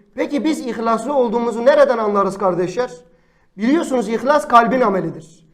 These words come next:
Her kalp amelinde olduğu gibi iddia ile ihlas sabit olmaz. Senin ihlas ehlinden olabilmen için ihlas ehlinin alametlerini üzerinde bulundurman lazım.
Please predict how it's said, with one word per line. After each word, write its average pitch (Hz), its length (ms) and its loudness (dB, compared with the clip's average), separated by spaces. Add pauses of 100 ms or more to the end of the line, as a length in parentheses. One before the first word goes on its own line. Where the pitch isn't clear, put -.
(180)
Her 277 280 4
kalp 294 260 4
amelinde 247 500 4
olduğu 254 400 6
gibi 277 540 -2 (240)
iddia 226 420 4
ile 226 220 4
ihlas 247 360 4 (200)
sabit 214 460 2
olmaz. 190 520 0 (260)
Senin 269 320 2
ihlas 262 460 2
ehlinden 240 460 4
olabilmen 226 580 2
için 269 340 0 (380)
ihlas 254 540 2
ehlinin 233 420 2
alametlerini 220 1080 2 (440)
üzerinde 233 540 4
bulundurman 208 520 0
lazım. 160 340 -6